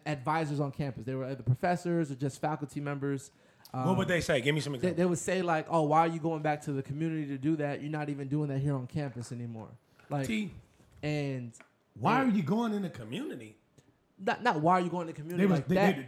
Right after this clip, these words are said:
Speaker 2: did they question why you were in the community
Speaker 1: It, they were, they were
Speaker 2: and not on
Speaker 1: questioning,
Speaker 2: campus?
Speaker 1: like, the motive. Like, it almost looks like we're just looking for some accolades as opposed to doing the work here on campus. Like,
Speaker 2: So you were accused of that?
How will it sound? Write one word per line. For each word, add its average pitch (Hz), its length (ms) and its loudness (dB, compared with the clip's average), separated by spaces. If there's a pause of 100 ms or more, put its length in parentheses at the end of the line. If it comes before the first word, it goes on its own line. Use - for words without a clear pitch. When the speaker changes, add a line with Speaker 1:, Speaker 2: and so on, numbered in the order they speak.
Speaker 2:
did - 40 0
they 160 120 2
question 185 520 0
why 160 200 0
you 165 180 -6
were 160 140 -4
in 185 240 -2
the 202 100 -2
community 233 420 -2
Speaker 1:
It, - 140 2
they 190 60 0
were, 185 120 0
they 180 120 -2
were 160 80 -8
Speaker 2:
and 147 100 -4
not 165 140 6
on 170 60 4
Speaker 1:
questioning, 180 280 4
Speaker 2:
campus? 180 300 0
Speaker 1:
like, 170 240 2 (340)
the 165 120 6
motive. 165 440 8
Like, 143 160 0
it 220 100 0
almost 170 320 6
looks 156 240 2
like 156 300 4 (340)
we're 170 120 4
just 156 180 0
looking 170 280 -2
for 151 140 -6
some 147 220 -8
accolades 151 640 -4
as 135 120 -6
opposed 151 480 -2
to 143 180 -2
doing 151 340 0
the 139 80 -4
work 143 280 -4
here 156 160 -4
on 135 140 -6
campus. - 500 -10
Like, 131 300 -8
Speaker 2:
So 151 120 -2
you 196 160 2
were 208 120 2
accused 190 400 -2
of 143 80 -4
that? - 200 -12